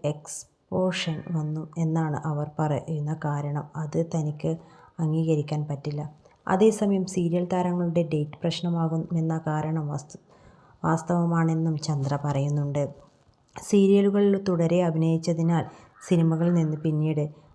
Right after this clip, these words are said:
അധികം അവസരങ്ങൾ വന്നില്ല. സിനിമകളിൽ ക്യാരക്ടർ റോളാണ് ചെയ്യേണ്ടത്. സീരിയലിൽ ഞാൻ നായികയാണ്. അതിനാൽ സീരിയലുകളാണ് ഞാൻ തിരഞ്ഞെടുക്കുന്നതെന്നും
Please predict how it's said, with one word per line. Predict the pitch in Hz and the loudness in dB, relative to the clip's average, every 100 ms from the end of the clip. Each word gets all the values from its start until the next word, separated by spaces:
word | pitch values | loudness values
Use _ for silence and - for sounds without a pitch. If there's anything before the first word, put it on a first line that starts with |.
| - | -4
അധികം | 151 156 151 | 0 0 0
അവസരങ്ങൾ | 160 151 151 151 156 156 | -2 -4 -4 -4 -2 -4
വന്നില്ല. | 151 139 143 147 143 - - | -4 -4 -4 -6 -8 -14 -16
സിനിമകളിൽ | - 185 180 185 190 196 | -2 0 2 2 2 2
ക്യാരക്ടർ | 196 185 165 160 165 175 | 0 0 0 -2 -4 -4
റോളാണ് | 180 175 170 156 | -2 0 0 -2
ചെയ്യേണ്ടത്. | 151 147 143 139 139 139 - - - - - | -4 -6 -6 -6 -6 -6 -8 -20 -20 -14 -2
സീരിയലിൽ | 180 170 180 180 180 | 0 2 2 2 2
ഞാൻ | 165 156 156 | 0 0 -2
നായികയാണ്. | 151 147 151 151 151 139 147 147 - - - | -2 -2 -2 -2 -4 -4 -8 -10 -20 -20 -4
അതിനാൽ | 196 202 202 175 | 2 4 4 2
സീരിയലുകളാണ് | - 180 175 185 185 185 175 160 147 | 0 0 2 2 2 0 0 0 0
ഞാൻ | 151 151 | 0 0
തിരഞ്ഞെടുക്കുന്നതെന്നും | 151 147 147 156 160 160 156 143 147 - | -2 0 0 -2 0 0 0 -2 -4 -6